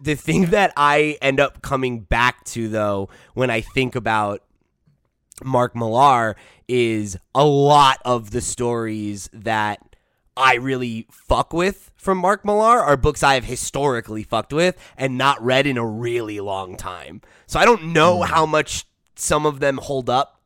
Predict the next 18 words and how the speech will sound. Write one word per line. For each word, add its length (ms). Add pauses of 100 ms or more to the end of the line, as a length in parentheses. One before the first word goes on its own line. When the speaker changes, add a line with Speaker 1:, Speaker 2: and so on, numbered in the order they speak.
(200)
Speaker 1:
like, 460 (420)
to 120
my 240
sensibilities 840
now, 540 (280)
but 100
when 120
I 80
was, 140
like, 220
a 40
teenager, 800 (140)
he 160
was 180
one 140
of 60
my 260
guys, 840